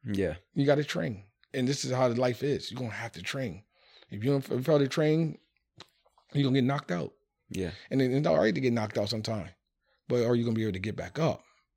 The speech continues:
Speaker 2: Because getting back up is part of the fight too, you know?
Speaker 1: Yeah.
Speaker 2: That's how I look at life.
Speaker 1: Yeah. I heard, like, something similar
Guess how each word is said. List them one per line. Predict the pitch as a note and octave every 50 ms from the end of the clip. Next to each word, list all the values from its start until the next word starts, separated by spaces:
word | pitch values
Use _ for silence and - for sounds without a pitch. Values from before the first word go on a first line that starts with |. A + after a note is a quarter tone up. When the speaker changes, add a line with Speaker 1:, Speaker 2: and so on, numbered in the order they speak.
| _ _ _ _ _
Speaker 2:
Because | - - - A#2 G#2+
getting | B2+ C3+ A2+ G2 G2
back | G2 A#2 G#2 G2 -
up | C3+ C#3+ C3+
is | G2+ -
part | - A2+ G#2 G2
of | F#2+
the | -
fight | - F#2+ D#2+ -
too, | - - C#3 - - - _ _ _ _ _ _ _ _ _
you | - - G#2+ E2+
know? | - - - _ _ - -
Speaker 1:
Yeah. | F#2 D2+ B1+ - F#2 - _ _ _
Speaker 2:
That's | C3 A#2+ -
how | C3+ B2+
I |
look | A#2 A2+ B2+
at | C3+ A2+
life. | A#2+ C#3 A2 E2+ - _ _ _ _ _ _ _ -
Speaker 1:
Yeah. | - - - - - _ _
I | -
heard, | F#2+ G#2+ G2+ F#2+ F2+ F2
like, | E2 F#2 F#2 F2 - -
something | - G2+ F2+ - F#2
similar | F2 - - A#2 A#2 A#2 G2+ F2 D#2 F2